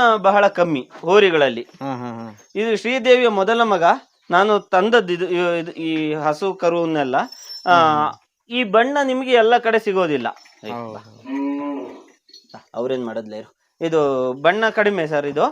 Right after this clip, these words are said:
Speaker 1: ಆ, ಶಿವ ಅಂತೇಳಿ ಇನ್ನು ಕ್ರಾಸಿಂಗ್ ಸ್ಟಾರ್ಟ್ ಮಾಡಿಲ್ಲ.
Speaker 2: ಹ್ಮ್,
Speaker 1: ಈಗ
Speaker 2: ಹ್ಮ್.
Speaker 1: ಎರಡು ವರ್ಷಕ್ಕೆ ಕಾಲಿಟ್ಟಿದ್ದಾನೆ.
Speaker 2: ಎರಡು ವರ್ಷದವ.
Speaker 1: ಹೌದು.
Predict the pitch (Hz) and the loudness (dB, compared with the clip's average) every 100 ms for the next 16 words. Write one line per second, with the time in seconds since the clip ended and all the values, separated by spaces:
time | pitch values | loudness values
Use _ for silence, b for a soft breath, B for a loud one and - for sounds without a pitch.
0 | - b b 175 175 156 151 156 - _ | -4 b b -2 0 2 0 -4 -10 _
1 | _ _ _ 165 208 220 208 190 180 208 | _ _ _ -10 2 2 2 0 0 -2
2 | 220 190 180 220 196 185 202 208 220 185 | 0 2 2 -2 0 2 2 2 0 0
3 | 147 202 - 135 127 185 185 170 185 202 | 2 0 -2 -12 -6 0 2 4 2 0
4 | 190 196 170 208 180 156 151 135 120 120 | -4 -6 -8 -2 -2 0 -2 -4 -6 -10
5 | 107 110 127 131 131 - 135 123 110 139 | -12 -10 -4 -2 -4 -4 -4 -4 -2 -2
6 | 113 - | -2 -8